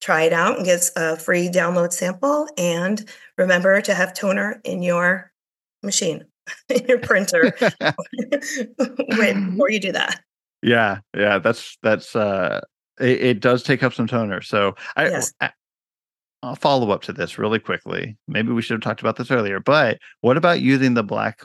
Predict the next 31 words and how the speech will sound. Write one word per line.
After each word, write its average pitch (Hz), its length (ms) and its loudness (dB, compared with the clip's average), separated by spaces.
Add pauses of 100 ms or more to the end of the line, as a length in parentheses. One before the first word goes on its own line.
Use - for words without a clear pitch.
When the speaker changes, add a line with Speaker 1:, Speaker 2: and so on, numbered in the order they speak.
(120)
Speaker 2:
Back 104 400 2 (540)
program 92 960 0 (280)
as 104 240 -2
a 95 80 -2
P 113 240 -4
D 110 120 0
F 98 200 -2
on 92 120 0
an 92 120 -4
iPad? - 640 -8
Is 104 180 -4
it 107 100 -8
similar 117 560 0
or 98 240 2
is 95 80 -2
it 92 80 0
Speaker 1:
Oh. 95 100 2
Speaker 2:
very 95 140 -2
different? 90 420 -4 (880)
Speaker 1:
So 277 340 4
interestingly 285 640 2
enough, 208 480 0 (360)
um, 196 580 -4 (640)
uh, 196 140 -2
it 254 260 0
hasn't 262 440 0
worked 190 300 0
that 185 120 -2
I've 180 200 0
seen. 151 480 -12 (800)
Okay. 147 460 -8